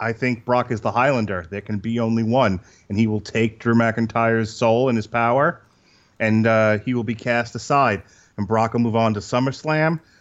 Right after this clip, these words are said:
defeat whoever's in his way there, <clears throat> and we'll keep moving on to Survivor Series and then the Rumble. And your winner of the twenty twenty-one Royal Rumble, as the world comes back to life and the flowers bloom and the pandemic goes away,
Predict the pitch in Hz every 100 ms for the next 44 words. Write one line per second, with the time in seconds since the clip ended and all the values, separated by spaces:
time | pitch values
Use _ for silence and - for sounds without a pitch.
0 | _ - 110 123 120 - 117 113 113 104
1 | 113 104 92 110 110 101 104 113 131 139
2 | - _ _ _ _ _ - 202 - 110
3 | 120 156 190 170 160 175 175 160 170 202
4 | 226 180 - - 123 147 170 185 175 190
5 | 190 190 185 147 139 139 123 135 151 180
6 | 185 196 - _ _ _ - 127 135 131
7 | 123 147 190 208 214 147 113 104 160 165
8 | 160 - 165 170 170 151 156 151 143 151
9 | 190 175 120 113 98 127 147 151 139 -
10 | 151 147 123 127 165 160 123 - 120 131
11 | 143 139 123 123 156 165 107 - 131 139
12 | 127 131 147 - 147 139 135 143 170 185